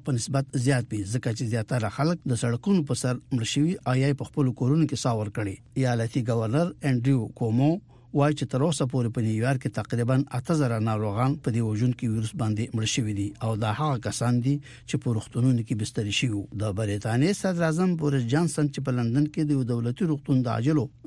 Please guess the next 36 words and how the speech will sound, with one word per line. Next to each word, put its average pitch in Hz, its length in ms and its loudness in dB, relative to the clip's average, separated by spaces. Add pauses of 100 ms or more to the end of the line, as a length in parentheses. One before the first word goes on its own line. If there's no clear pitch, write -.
(120)
ناروغانو 123 560 2
په - 80 -12
خونه 120 240 0
کې 113 240 -2
د 104 140 -10
کورونا 117 340 2
د 113 180 -2
ویروس 120 220 -2
د 110 120 0
ناروغۍ 113 380 -2
په 120 120 -2
وجه 110 240 -2
بستر 110 220 -4 (120)
شوي 147 100 4
وو، 156 80 0 (340)
اوس 123 220 0
د 113 100 0
روغتون 113 300 -2
بلې 117 240 0
برخې 113 240 -4
ته 120 140 -2
انتقال 113 400 -4
شوی 107 220 -2
دی. 95 180 -4
نوموړي 123 600 2
نن 143 200 2
په 131 120 2
یو 143 240 2
مطبوعاتي 113 520 -2
بیان 117 260 0
کې 117 80 -4 (100)
وویل، 123 340 0 (140)
د - 100 -8
خپل 113 240 0
ژوند 135 260 4
لپاره 139 380 0